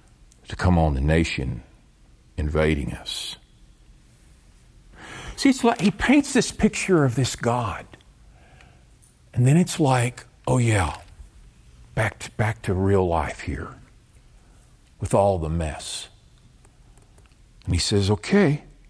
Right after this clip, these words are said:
uh, I'm kinda weak and I'm kinda nervous and I'm kinda shaky here.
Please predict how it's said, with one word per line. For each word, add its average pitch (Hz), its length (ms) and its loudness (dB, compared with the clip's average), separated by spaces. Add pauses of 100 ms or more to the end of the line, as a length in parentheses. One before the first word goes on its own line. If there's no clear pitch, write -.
(800)
uh, 87 640 2 (1800)
I'm 85 520 2
kinda 101 340 0
weak 147 400 2
and 90 80 0
I'm 85 120 -2
kinda 104 340 0
nervous 151 600 0
and 82 100 -8
I'm 71 80 -10
kinda 104 260 -2
shaky 131 460 2
here. 170 360 4